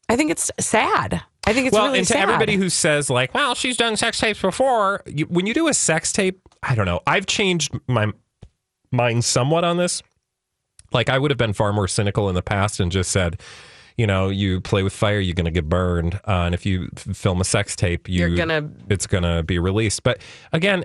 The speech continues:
Speaker 2: i-, in twenty eighteen, I think there is no assumption that just because you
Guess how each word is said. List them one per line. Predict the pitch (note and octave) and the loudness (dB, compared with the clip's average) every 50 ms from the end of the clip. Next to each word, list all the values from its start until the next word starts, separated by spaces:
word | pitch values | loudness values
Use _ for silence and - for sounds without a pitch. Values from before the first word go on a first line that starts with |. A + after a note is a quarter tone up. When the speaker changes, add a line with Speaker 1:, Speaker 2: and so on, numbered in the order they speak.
| - | -6
Speaker 2:
i-, | - | -6
in | C#3+ - - D#3+ D#3+ D3+ | -6 -4 0 0 0 0
twenty | - - G#3 A3 A#3+ A#3 | 0 0 0 0 0 0
eighteen, | F#3 D#3+ D3 - - E3+ D#3+ C#3+ - - | 0 0 -2 -2 0 0 0 0 0 0
I | - A#2+ | -2 -2
think | - - E3+ F3 E3 - | 0 0 -2 -2 -2 0
there | - B2+ A#2+ A#2 | 0 0 2 2
is | A2 G#2+ | 0 2
no | A2+ A2+ B2 C3+ C3 | 2 2 2 2 0
assumption | A2 - - A#2+ A2+ B2 - A#2 F#2+ F2 | 0 0 0 0 0 0 0 0 0 0
that | F#2 F#2 F2+ - | 0 0 -2 -2
just | - B2+ - - | -2 -2 -2 -2
because | C#3 B2+ - - A#2+ G#2+ G2 - | -4 -2 0 0 0 0 0 0
you | A2 G#2 G2 F#2+ F#2 F2+ | 0 0 2 0 0 -2